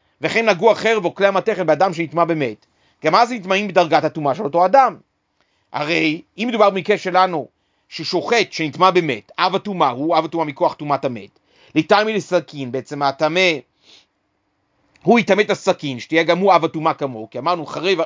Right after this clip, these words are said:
חרב הרי הוא כחלל, ואז הסכין, ובא הסכין, ו-, וטמאתי לבשר,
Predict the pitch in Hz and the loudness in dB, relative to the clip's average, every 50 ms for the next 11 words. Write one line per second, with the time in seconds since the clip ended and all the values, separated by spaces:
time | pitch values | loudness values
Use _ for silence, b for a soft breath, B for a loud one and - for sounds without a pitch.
0 | - - - - 180 185 170 160 139 - b b b b b - 156 156 165 185 | -4 -6 -2 0 0 2 2 0 -2 -2 b b b b b 0 2 4 6 4
1 | 185 175 - 180 - - 165 156 135 117 107 104 101 - _ _ _ _ _ _ | 4 4 0 -4 -2 -2 0 0 0 -2 -4 -6 -10 -16 _ _ _ _ _ _
2 | _ - 131 147 165 160 185 139 190 180 - 143 135 120 120 120 - 156 175 - | _ -2 -2 0 0 0 -2 0 -2 -2 -2 -4 -8 -8 -6 0 2 2 2 2
3 | - 175 143 - 127 120 117 107 - 123 107 110 127 131 139 143 147 - - _ | 0 -4 -6 -6 -8 -10 -10 -12 -14 -14 -6 -2 0 2 2 2 0 -2 -8 _
4 | _ _ _ - 180 180 190 160 - - 147 131 123 127 131 127 151 139 - 233 | _ _ _ -2 0 0 -2 -4 -4 -4 -4 -2 -2 -4 -2 -2 -2 0 2 4
5 | 262 294 277 214 | 4 4 2 0